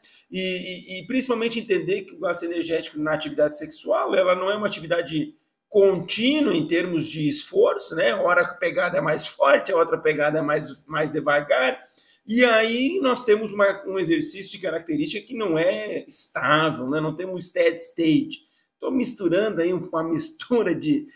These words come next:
de vida com conhecimento da educação física. Tá muito louco gravar esse vídeo. Mas vem junto comigo aí. Então,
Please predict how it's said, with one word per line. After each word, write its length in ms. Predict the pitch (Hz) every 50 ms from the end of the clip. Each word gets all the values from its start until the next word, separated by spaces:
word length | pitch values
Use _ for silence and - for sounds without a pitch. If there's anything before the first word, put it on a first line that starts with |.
| - - _ _ _
de 220 | 139 175 170 165
vida 600 | 156 127 131 170 233 254 269 - - - 180 165
com 240 | - - - 165 160
conhecimento 720 | 160 170 185 175 165 - - 160 160 160 175 196 202 170 156
da 140 | 151 160
educação 420 | 160 156 156 151 151 147 - 139 135
física. 420 | - 175 175 175 - - - 160
Tá 140 | 160 160 156
muito 260 | 160 175 196 202 -
louco 340 | 175 170 185 196 190 - -
gravar 300 | - 160 160 156 156 160
esse 220 | - - - 139
vídeo. 440 | 127 - 139 151 156 151 156 156 151 - _ _ - _ _
Mas 160 | 139 135 139
vem 140 | 156 180 220
junto 240 | 208 262 269 269 269
comigo 360 | 262 294 277 277 277 277 269
aí. 280 | 254 220 160 120 - - - - - _ _
Então, 500 | - 277 269 277 302 320 339 392 403 -